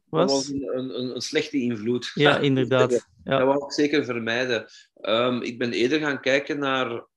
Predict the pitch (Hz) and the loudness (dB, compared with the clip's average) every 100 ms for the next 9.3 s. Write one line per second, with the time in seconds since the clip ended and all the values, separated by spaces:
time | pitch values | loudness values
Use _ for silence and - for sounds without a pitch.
0 | _ _ 123 107 - _ _ _ _ _ | _ _ -6 -6 -12 _ _ _ _ _
1 | - - 123 117 117 117 117 110 110 110 | -16 -4 -2 2 4 4 2 2 0 -2
2 | 107 - 110 120 135 120 - - - 110 | -8 -4 0 2 2 0 -4 -12 -14 -8
3 | - 92 147 143 - - 92 87 - - | -2 -2 0 -2 -6 -10 -14 -12 -12 -12
4 | - _ - - - - 101 104 101 104 | -14 _ -20 -20 -20 -14 -10 -8 -6 -6
5 | 104 107 104 101 101 92 53 95 95 - | -6 -4 0 2 2 0 -2 -2 -4 -4
6 | 113 110 110 98 117 117 123 123 113 110 | -8 -8 -10 -8 -8 -4 -2 -2 -4 -8
7 | 107 120 110 104 110 98 113 151 156 151 | -4 -4 -4 -4 -4 -2 -4 -2 -4 -4
8 | 143 135 127 120 113 85 113 110 113 123 | -4 -4 -4 -4 -6 -8 -12 -6 -2 0
9 | 123 120 | 0 -2